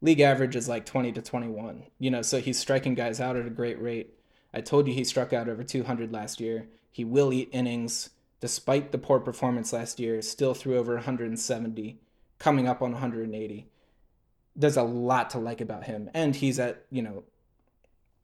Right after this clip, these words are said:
I, I never want to, like, say this as a really good thing because, you know, I, like, I feel for the guy, but a suppressed market rate, you know, we get him for only eight million dollars, which would, projected, which would be lovely for us.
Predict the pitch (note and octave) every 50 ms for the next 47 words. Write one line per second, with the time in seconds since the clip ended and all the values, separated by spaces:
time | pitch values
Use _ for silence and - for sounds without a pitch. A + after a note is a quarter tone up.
0 | _ _ _ _ _ _ _ - _ _ - C3+ C#3 C#3 C#3 C3+ C#3 C3+ D3 D3+
1 | E3 D#3+ D3 C#3+ C#3+ C3 C#3 - B2+ A#2+ A#2 A2+ G#2+ - - - _ _ _ _
2 | _ _ _ _ _ - - - - C#3 C3 B2 C3 B2 - B2+ A#2+ C3 A2+ -
3 | - B2+ C3 C3+ C#3 C#3 B2+ A#2+ A#2+ A2+ B2 A#2+ A2+ G#2+ - A2+ A2 G#2+ G#2+ A2
4 | - - D3+ B2 B2 B2 - - _ _ - C3 B2 A#2 G#2+ A2 A2+ A2+ - C3+
5 | B2 A2+ A2 - - - _ _ _ _ _ _ _ - A2+ A#2 - D3 C#3 C3
6 | B2+ - A#2+ A2+ A2 G#2+ G#2+ G2 A2 A2+ - - C3+ A#2+ A2 - - _ - C3
7 | A#2+ - - C3 - - C3+ C3+ C#3 - - C3+ C3+ C#3 C#3 D3+ - - A#2+ A2+
8 | A2 C3+ D3 - C#3+ C#3+ C3+ B2 B2 C3+ C#3+ C#3 D3 C#3+ C3+ B2+ B2+ - C#3 C3
9 | B2+ B2+ A#2 G#2 B2+ B2 B2 C3+ B2+ B2 A#2+ A#2+ A#2+ G#2+ G2 A2+ B2+ C#3 C3+ -
10 | C3 C3 - B2+ B2+ - - _ _ _ _ - - D#3 C#3 B2 - - - A2+
11 | A#2 C#3 D3 D3 D3 D3 C#3+ C#3+ C#3+ C3+ B2+ D3 E3 D#3 C3+ B2 A2+ - A#2 A2+
12 | A#2+ A#2+ F#2 - - - -